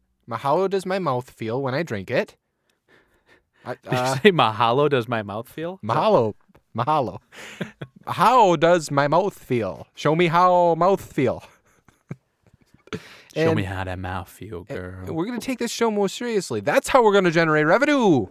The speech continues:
Speaker 2: Are we gonna take ourselves more seriously now?
Speaker 1: Yes. I'm done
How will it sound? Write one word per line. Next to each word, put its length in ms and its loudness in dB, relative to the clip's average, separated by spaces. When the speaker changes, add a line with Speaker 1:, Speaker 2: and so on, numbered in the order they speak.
Speaker 2:
Are 100 4
we 100 2
gonna 140 2
take 180 2
ourselves 340 2
more 120 0
seriously 540 -2
now? 160 4
Speaker 1:
Yes. 220 -6
I'm 200 -4
done 480 4